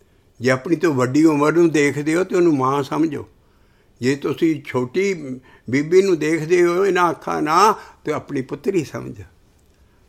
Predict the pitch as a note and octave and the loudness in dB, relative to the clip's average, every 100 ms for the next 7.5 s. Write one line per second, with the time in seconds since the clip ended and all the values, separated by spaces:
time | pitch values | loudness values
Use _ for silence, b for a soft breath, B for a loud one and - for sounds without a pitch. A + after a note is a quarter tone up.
0 | _ C#3 E3 A3+ G#3+ A#3 G3+ - - F#3 | _ -6 -2 6 8 8 2 -2 -4 0
1 | E3+ D#3+ E3+ D3 C#3 C3 D#3 D#3+ G3 G3 | 0 0 0 -2 -4 -4 -2 0 0 -2
2 | C#3 B2+ D#3+ E3+ E3+ D3 - B B B | -2 0 0 0 -2 -4 -12 B B B
3 | - A#2 G#2 D3+ E3+ - D3 E3 D#3 F#3+ | -2 -2 2 2 2 0 0 0 0 -4
4 | - E3+ D#3+ G#3 G#3 G#3+ F#3 B2+ B2+ G#2 | -2 -4 -4 -2 -2 2 2 2 -4 -6
5 | b b b - C3 - D#3+ F3 b b | b b b -10 -6 -2 -2 -2 b b
6 | _ C3+ C3+ D3+ F3+ D3 D3+ D3+ E3 - | _ -2 0 0 0 0 -2 -2 -6 -4
7 | C#3+ D#3 F3 F3 | -2 0 0 0